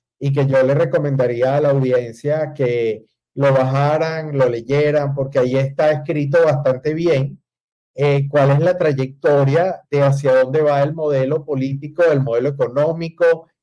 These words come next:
el modelo social y en general el, el modelo de gobierno que, que estamos viviendo.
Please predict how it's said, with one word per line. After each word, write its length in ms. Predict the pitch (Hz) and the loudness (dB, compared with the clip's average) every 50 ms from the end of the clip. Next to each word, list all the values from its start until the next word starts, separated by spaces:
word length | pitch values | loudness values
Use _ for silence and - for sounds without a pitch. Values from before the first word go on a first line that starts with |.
| _ _ | _ _
el 200 | - 143 151 147 | -4 -2 0 0
modelo 380 | 135 135 127 123 120 123 135 139 | 2 0 2 2 0 0 0 0
social 800 | 139 139 135 120 - - - 165 165 160 160 160 160 165 165 - _ _ _ _ _ _ _ - | -2 -2 -4 -6 -8 -6 -2 0 0 0 2 0 0 -2 -4 -6 _ _ _ _ _ _ _ -4
y 140 | 131 139 | -2 0
en 120 | 147 139 135 | 0 2 2
general 600 | 143 139 135 131 127 127 127 127 131 139 139 - | 2 2 2 2 2 2 0 0 0 0 -2 -2
el, 320 | - 156 160 156 151 - - | -2 -2 -2 -2 -4 -6 -6
el 540 | - 143 143 139 135 131 131 131 131 131 - _ _ _ _ _ _ _ _ _ _ _ | -4 -2 0 0 2 2 2 0 0 -2 -6 _ _ _ _ _ _ _ _ _ _ _
modelo 520 | - 143 160 156 151 160 160 156 165 190 196 | -4 -2 0 2 2 4 2 2 2 2 2
de 100 | 196 180 | 2 0
gobierno 840 | 165 156 147 139 143 143 139 139 135 135 143 156 170 185 175 - _ _ | 0 0 0 0 0 0 2 0 0 -2 -4 -6 -8 -8 -10 -14 _ _
que, 600 | - 147 131 131 131 123 117 117 113 107 101 _ _ | -2 0 0 2 2 0 0 -2 -4 -8 -12 _ _
que 720 | - - 117 120 113 113 110 107 107 101 101 101 101 - | -6 -4 -2 0 0 2 0 0 0 -2 -4 -6 -6 -4
estamos 420 | 139 143 139 139 127 123 131 123 123 | -2 0 0 0 0 -2 -2 -4 -4
viviendo. 640 | 123 120 123 131 135 127 117 107 98 92 95 - | -4 -4 0 0 2 0 0 -2 -6 -10 -14 -16